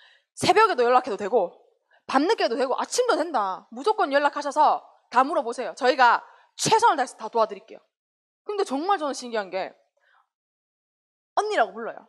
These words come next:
"언니, 이거 이런데 이분 어-, 이분은 어떻게 하면 될까요?" "아, 잠시만요. 이건 제가 확인해 볼게요."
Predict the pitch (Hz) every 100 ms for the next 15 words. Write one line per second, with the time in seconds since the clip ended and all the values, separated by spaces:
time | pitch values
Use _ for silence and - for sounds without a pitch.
0 | _ _ _ - 339 240 170 - _ _
1 | 302 320 311 277 214 160 - _ _ 311
2 | 339 311 226 285 330 247 226 - 254 302
3 | 339 - 370 311 220 208 170 156 _ _
4 | _ _ _ 226 240 240 247 294 196 226
5 | 254 277 262 247 262 311 214 185 202 269